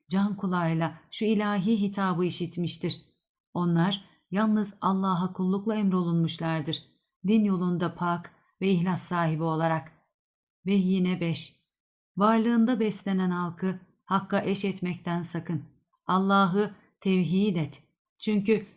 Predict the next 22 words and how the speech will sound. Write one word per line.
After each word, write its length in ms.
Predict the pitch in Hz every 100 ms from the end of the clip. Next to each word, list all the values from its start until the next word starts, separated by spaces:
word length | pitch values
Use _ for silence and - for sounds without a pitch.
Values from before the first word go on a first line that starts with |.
| _
bütün 260 | 214 220 240
eşyanın 580 | 226 - 202 190 190 185
yaratıcısı 800 | 180 180 180 185 180 - 190 185 - _
O'dur. 500 | 180 175 156 - _ _ _ _
Her 280 | 185 196 190
ne 140 | 208
varsa 480 | 190 180 - 185 175 - _
hepsi 360 | 196 202 -
O'nun 320 | 180 185 185 196
elindedir. 720 | 180 175 165 165 160 156 - _ _ _ -
Ey 320 | 196 202 196 196
onsuz 480 | 190 190 190 196 -
şey 240 | 190 190
arayan 380 | 190 185 185 175
adam, 400 | 175 180 160 131 - _ _ 185
başta 420 | 185 - 196 214
aklını 500 | 160 - 180 175 170
ara. 280 | 170 165 - _ _ _
Sen 440 | - 202 208 202 202 - -
aklını 420 | 185 185 196 214
yitirmişsin. 800 | 220 214 151 147 147 - 156 139 _ _ _ _
O'nun 380 | 208 220 220